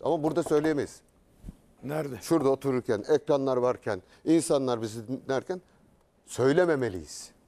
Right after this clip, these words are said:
Speaker 2: Orada da ekranlar yok.
Speaker 1: Onlar sonra diyorlar ya, "Benim ne söyleyeceğime karışamazsın." falan diye. O yüzden
Speaker 2: Biz burada
Speaker 1: yumuşatıyorum.
Speaker 2: söyleyemeyiz, doğru.
Speaker 1: Söylememeliyiz.
Speaker 2: Ama bizim
Speaker 1: Tamam mı?
Speaker 2: bulunduğumuz
Speaker 1: Söylememeliyiz.
Speaker 2: yemek içerisinde bizim seninle sohbetimizi çekip de kimse yayınlayamaz.
Speaker 1: Yayınlayamaz.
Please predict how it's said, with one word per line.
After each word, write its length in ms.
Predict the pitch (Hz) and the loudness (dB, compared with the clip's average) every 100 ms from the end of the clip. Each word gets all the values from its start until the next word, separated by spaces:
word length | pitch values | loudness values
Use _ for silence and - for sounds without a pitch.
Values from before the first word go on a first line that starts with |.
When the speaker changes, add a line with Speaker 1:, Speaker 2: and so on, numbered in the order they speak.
| - | -6
Speaker 2:
Orada 400 | 147 170 196 214 | -2 2 4 2
da 60 | |
ekranlar 600 | 220 180 - 180 180 196 190 | 2 0 0 0 2 2 2
yok. 160 | 214 | 2
Speaker 1:
Onlar 240 | 120 139 147 | 2 2 2
sonra 240 | 160 151 | 2 4
diyorlar 260 | 165 196 175 | 6 6 6
ya, 140 | 131 | 4
"Benim 280 | 127 127 127 - | 4 2 -2 -2
ne 100 | 120 | -2
söyleyeceğime 500 | 120 110 104 113 107 | 0 0 0 -2 0
karışamazsın." 640 | 113 98 110 95 - 92 | -2 -2 -6 -6 -8 -8
falan 320 | 98 90 85 | -4 -4 -2
diye. 100 | 87 | -2
O 100 | 98 | -2
yüzden 280 | 95 95 95 | -2 -2 -4
Speaker 2:
Biz 80 | - | 0
burada 140 | 151 185 | 0 2
Speaker 1:
yumuşatıyorum. 400 | 156 196 208 196 | 2 4 4 6
Speaker 2:
söyleyemeyiz, 520 | 196 214 226 190 139 | 6 6 4 2 2
doğru. 440 | 175 185 220 269 - | 4 6 6 2 -2
Speaker 1:
Söylememeliyiz. 560 | - 147 185 160 202 | 2 4 4 4 4
Speaker 2:
Ama 180 | 254 277 - - _ | 4 2 -4 -18 _
bizim 180 | 165 180 | 0 4
Speaker 1:
Tamam 100 | 247 | 4
mı? 80 | 220 | 4
Speaker 2:
bulunduğumuz 380 | 233 240 233 247 | 4 6 6 6
Speaker 1:
Söylememeliyiz. 100 | 180 226 233 240 | 4 4 4 2
Speaker 2:
yemek 20 | |
içerisinde 800 | 226 208 196 - 190 196 254 294 - _ _ 143 | 0 2 2 2 0 2 0 0 -12 _ _ -6
bizim 280 | 170 240 | 0 0
seninle 380 | 185 214 240 247 | 2 2 4 2
sohbetimizi 680 | - 208 208 202 214 220 220 | 4 2 2 0 2 2 2
çekip 340 | - 202 233 214 | 2 0 0 -2
de 60 | |
kimse 320 | 202 233 - | 0 0 2
yayınlayamaz. 560 | 233 208 214 214 208 131 | 4 6 4 2 2 2
Speaker 1:
Yayınlayamaz. 420 | 135 156 143 92 | 2 2 0 -2